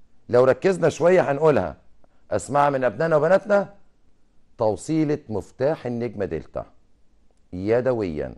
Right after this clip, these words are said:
عن طريق الضاغط اليدوي. بيوصل، خد بالك هنا دي فصل مين؟ ل-، التايمر هنا. لاحظ هنا كام كوندكتور؟ اتنين. واحد لتوصيلة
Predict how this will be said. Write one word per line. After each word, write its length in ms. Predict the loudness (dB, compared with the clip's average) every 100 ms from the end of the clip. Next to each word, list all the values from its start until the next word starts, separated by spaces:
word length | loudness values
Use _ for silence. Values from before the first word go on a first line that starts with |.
| _ _ -20 -10
عن 200 | -4 -4
طريق 400 | -2 0 0 -2
الضاغط 480 | -4 2 2 2 -2 -4 -6 -4
اليدوي. 540 | 2 2 2 -2 -6 -16 _ -20 _ _ -20 _ -8
بيوصل، 760 | -2 4 4 2 4 4 4 -6 _ _ _ _ _ -20 -20 _
خد 160 | -6 2
بالك 300 | 4 4 0
هنا 100 | 0
دي 120 | 0
فصل 360 | 2 2 2 -2
مين؟ 420 | 0 0 -2 -10 -20 _
ل-، 100 | -12 -12 _
التايمر 460 | -2 4 6 6 4
هنا. 280 | 4 2 0 _ -20 _ _ -20 _ -18 2
لاحظ 340 | 4 4 4
هنا 140 | 2 4
كام 200 | 4 2
كوندكتور؟ 600 | 0 4 2 4 2 2 -4
اتنين. 600 | -6 -2 0 2 0 -4 _ -20 _ _ -20 -20 _
واحد 300 | 2 2 2
لتوصيلة 420 | -2 -2 -2 -4